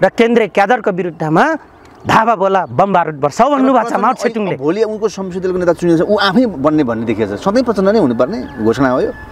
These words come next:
Speaker 1: होइन,
Speaker 2: किन
Speaker 1: ए-
Speaker 2: चाहिँ आवाज उठ्दैन त प्रचण्डको?
Speaker 1: त यहाँ के छ भने कम्युनिस्टहरू, यहाँको कम्युनिस्टमा डोगला चरित्र यहाँले देख्नुहुन्न, राजनीतिक गर्छन् कम्युनिस्ट,
Speaker 2: उम्।
Speaker 1: त्यसको कार्यदिशा हुन्छ एकात्मक प्रणाली या one kind of the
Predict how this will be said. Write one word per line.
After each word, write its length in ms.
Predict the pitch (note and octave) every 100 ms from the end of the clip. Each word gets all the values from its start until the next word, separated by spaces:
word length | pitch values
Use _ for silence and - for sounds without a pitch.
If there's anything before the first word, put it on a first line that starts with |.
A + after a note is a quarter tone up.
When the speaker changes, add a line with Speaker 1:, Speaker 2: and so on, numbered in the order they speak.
| - - - - -
Speaker 1:
होइन, 240 | F#3+ C4+
Speaker 2:
किन 80 | C4
Speaker 1:
ए- 80 | E4+
Speaker 2:
चाहिँ 160 | D4+ G#3+
आवाज 220 | A3+ A3+
उठ्दैन 340 | E3+ D3+ C3+
त 60 | A#2+
प्रचण्डको? 720 | A2 A#2+ G#2+ G2 F2 - A#3
Speaker 1:
त 40 |
यहाँ 360 | A#3+ G3+ G3 B3+
के 200 | - A3+
छ 120 | G#3
भने 360 | G3+ E3 D#3+ G#3+
कम्युनिस्टहरू, 720 | - G#3 A3 C4 D4 - G#3
यहाँको 300 | F#3+ C4 C4
कम्युनिस्टमा 480 | A#3 A3 A3+ G#3+ A3
डोगला 400 | D3 G3 G#3 G3+
चरित्र 340 | F#3+ F#3+ F3+
यहाँले 200 | F3 F3
देख्नुहुन्न, 400 | D#3+ D#3+ E3 G3+ A3 - - - - - - - - -
राजनीतिक 500 | C#3 F3+ A#3 A#3 A3
गर्छन् 300 | B3 B3+ A3
कम्युनिस्ट, 520 | G3 G3 G#3+ - - - -
Speaker 2:
उम्। 120 | A#3 G#2+ -
Speaker 1:
त्यसको 240 | B3+ C#4
कार्यदिशा 600 | A#3+ - A#3 C4+ A#3 C4 C4+
हुन्छ 160 | C4+
एकात्मक 460 | G3+ D#3 C#4 - G3+
प्रणाली 500 | - G3 F#3 F#3 G#3 _ _ -
या 80 | F#3
one 260 | F#3 A3 B3
kind 320 | A3+ G#3+ G3+
of 40 |
the 260 | F3 G#3 D4